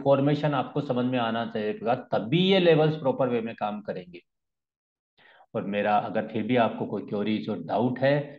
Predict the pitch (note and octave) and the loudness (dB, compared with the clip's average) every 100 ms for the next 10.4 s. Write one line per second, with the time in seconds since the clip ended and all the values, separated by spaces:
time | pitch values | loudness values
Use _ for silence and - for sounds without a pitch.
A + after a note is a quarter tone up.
0 | _ _ G2 G2+ G2+ G2 F#2 G2 F#2+ - | _ _ -6 -2 -4 -4 -10 -8 -10 -6
1 | G2 F#2+ A#2 - B2+ - B2+ C3 B2+ C3 | -6 -2 -4 -2 -6 -2 -2 0 2 0
2 | C3 A#2+ G#2+ A#2 B2 A#2+ A#2+ A2 G#2 F#2+ | -4 -8 0 0 2 0 0 -2 -2 -4
3 | G2+ G2 G2+ A2+ A#2 A2+ G#2+ G2+ G2 - | -6 -6 -6 -2 -2 -2 -6 -6 -8 -6
4 | G2 F#2 F#2+ G2+ F2+ - - - _ _ | -6 -6 -8 -12 -12 -14 -14 -14 _ _
5 | _ _ _ _ _ _ _ _ _ _ | _ _ _ _ _ _ _ _ _ _
6 | _ C3+ C#3+ D#3 - - D#3+ - D#3 C#3+ | _ 2 4 4 0 -4 -4 2 2 4
7 | D3+ C3+ A#2+ A#2 A#2 - _ _ _ _ | 2 2 2 0 -4 -8 _ _ _ _
8 | _ A2 A2+ - C#3 C#3+ C#3 - - F#2+ | _ -6 -6 -2 0 0 -2 -10 -16 -2
9 | G#2+ C#3 B2+ B2 - A#2+ A#2 - A2 G#2+ | 0 2 -2 -6 -4 -4 -4 -4 -4 -4
10 | - F#2+ - - | -6 -8 -8 -14